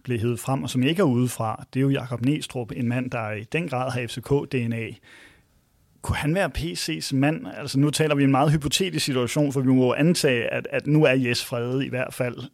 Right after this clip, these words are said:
øh, en, en rimelig tid. Øh, det var i hvert fald det helt rette udtryk. Øh, jeg ved ikke, om du også så, øh, hvor meget P C smilede. Øh, men Ja-, Jakob Næstrup, kunne han være en mand, der simpelthen tager et skridt opad? Den tidligere cheftræner i Viborg med en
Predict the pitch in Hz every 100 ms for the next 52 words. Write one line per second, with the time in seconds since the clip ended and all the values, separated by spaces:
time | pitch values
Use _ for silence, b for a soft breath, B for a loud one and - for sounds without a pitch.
0 | 147 127 120 117 - 123 113 - 131 123
1 | 113 _ _ - 123 143 208 170 - 185
2 | 180 - B B B - 131 123 127 127
3 | 135 139 120 127 - 127 135 156 170 -
4 | 143 - - - _ - 139 131 127 123
5 | 123 123 131 127 117 - 135 127 - -
6 | 131 123 - 123 120 127 - - - 139
7 | - 143 139 151 131 B B B B B
8 | B B - 135 127 123 123 123 147 139
9 | - - 135 147 165 180 156 135 - 110
10 | 160 196 190 151 160 - 165 160 151 -
11 | 160 160 - 156 143 160 147 139 131 -
12 | 151 156 147 156 156 - 143 135 135 160
13 | 160 139 127